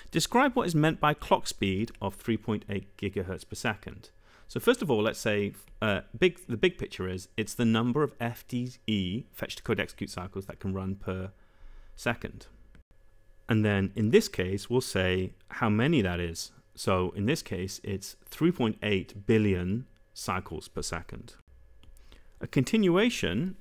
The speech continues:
is that Alicia says, quote, "My computer has a quad-core processor."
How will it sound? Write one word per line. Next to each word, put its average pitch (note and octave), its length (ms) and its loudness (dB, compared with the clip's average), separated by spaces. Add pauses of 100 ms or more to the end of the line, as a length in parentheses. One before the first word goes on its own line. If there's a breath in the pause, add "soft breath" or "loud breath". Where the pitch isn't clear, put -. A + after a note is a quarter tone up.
is A2 160 0
that - 300 0 (100)
Alicia A#2+ 520 2
says, F2+ 500 -6 (560 soft breath)
quote, A#2+ 440 6 (120)
"My E3 300 6
computer A2+ 760 4
has A2 240 -2
a C#3 160 2 (140)
quad-core G3+ 600 2
processor." - 680 -2